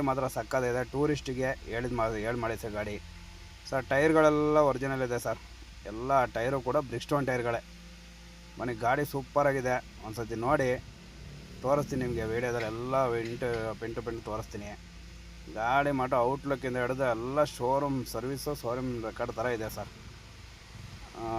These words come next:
ಸೂಪರಾಗಿದೆ ಗಾಡಿ ಮಾತ್ರ, ಏನೂ ಮಾತಾಡೋಂಗಿಲ್ಲ ಸರ್. ಗಾಡಿ ನೋಡಿದ್ರೆ ಗಾಡಿ ಹತ್ರ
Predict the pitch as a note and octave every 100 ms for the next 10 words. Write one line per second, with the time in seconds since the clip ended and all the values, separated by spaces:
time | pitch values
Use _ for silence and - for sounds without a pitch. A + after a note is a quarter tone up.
0 | A2 A2 G#2+ - D3 - D#3 D3+ C3+ C#3
1 | - - - - - - G#2 A2+ A#2 B2+
2 | C3+ C3 B2 C3 B2+ C3 A#2 B2 B2 B2
3 | A#2 C3 A2+ A2+ A#2+ B2+ B2 A#2+ C3+ A#2+
4 | A#2 B2 B2